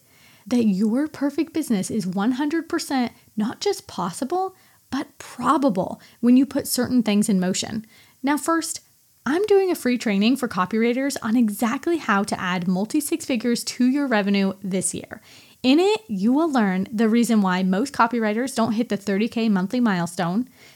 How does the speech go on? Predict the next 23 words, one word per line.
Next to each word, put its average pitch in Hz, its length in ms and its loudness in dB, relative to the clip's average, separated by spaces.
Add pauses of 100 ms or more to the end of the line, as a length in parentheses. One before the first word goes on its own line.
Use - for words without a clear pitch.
(140)
the 202 80 -2
four 277 440 0
keys 226 420 0
to 247 80 2
getting 214 240 4
your 196 80 2
scalable 208 600 -2
offer 202 440 2
on 226 220 0
track 214 360 0 (160)
right 349 320 -2
now, 214 400 2 (500)
and 240 120 6
how 240 400 0
to 277 140 0
build 220 260 0
a 208 40 0
lifestyle 190 600 -2
that 233 140 0
you 226 180 2
love 208 400 2
in 208 200 4
just 208 520 -2